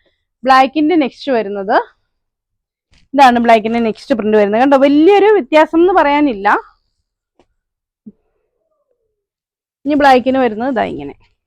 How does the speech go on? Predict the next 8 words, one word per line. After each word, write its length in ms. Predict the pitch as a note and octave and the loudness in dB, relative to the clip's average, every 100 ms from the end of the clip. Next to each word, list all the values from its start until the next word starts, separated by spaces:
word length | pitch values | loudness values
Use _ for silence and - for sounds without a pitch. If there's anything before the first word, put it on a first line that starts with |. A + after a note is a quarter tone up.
| _ _ _ _ - | _ _ _ _ -10
ഇതാണ് 220 | A#3 G#3 | -8 -6
ബ്ലാക്കിന്റെ 480 | G#3 F#3+ F#3 F#3 F#3 | -6 -8 -8 -12 -14
നെക്സ്റ്റ് 340 | F3+ - - | -14 -16 -10
വരുന്നത്. 360 | F#3+ E3+ F#3+ F#4 - | -10 -8 -6 -6 -4
ബാക്കിയെല്ലാം 400 | A3+ - A3 G#3 | -6 -4 -6 -6
ഇതുപോലെ 320 | F#3+ F#3 F#3 | -8 -8 -8
തന്നെ 160 | F#3 F3+ | -10 -14
വരും. 220 | F#3+ | -14